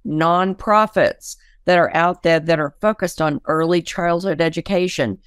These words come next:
They're gonna care about this issue once they have a better understanding about what it is. And then two, we need to get in, p-,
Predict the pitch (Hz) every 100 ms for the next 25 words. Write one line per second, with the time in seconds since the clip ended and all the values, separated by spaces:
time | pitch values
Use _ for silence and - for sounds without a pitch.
0 | _ _ 170 190 233 240 202 180 156 139
1 | 135 - 135 - 131 120 139 131 139 135
2 | 156 151 139 139 120 147 147 147 135 -
3 | 147 143 139 139 120 156 151 147 104 95
4 | _ _ _ _ _ - 190 196 196 196
5 | - - 262 240 160 160 - - _ 185
6 | 202 220 214 214 220 214 196 196